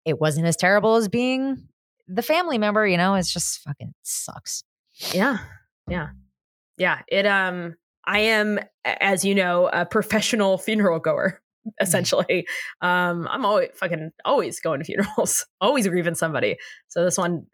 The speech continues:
Speaker 2: uh, I think that's, that's also why it just, 'cause it
Speaker 1: Yeah.
Speaker 2: hits all those,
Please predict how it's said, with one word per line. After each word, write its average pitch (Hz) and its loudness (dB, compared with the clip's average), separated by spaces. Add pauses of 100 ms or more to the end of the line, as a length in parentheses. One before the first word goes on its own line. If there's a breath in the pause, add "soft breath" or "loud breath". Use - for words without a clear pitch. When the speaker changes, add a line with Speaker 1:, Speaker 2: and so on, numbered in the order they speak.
(140)
Speaker 2:
uh, 139 0
I - 0
think 202 0
that's, 180 -2
that's - -2
also 175 0
why 85 -2
it 85 -2
just, - -12 (420)
'cause - 2
it - 6
Speaker 1:
Yeah. - -2
Speaker 2:
hits - 0
all 190 2
those, 196 -2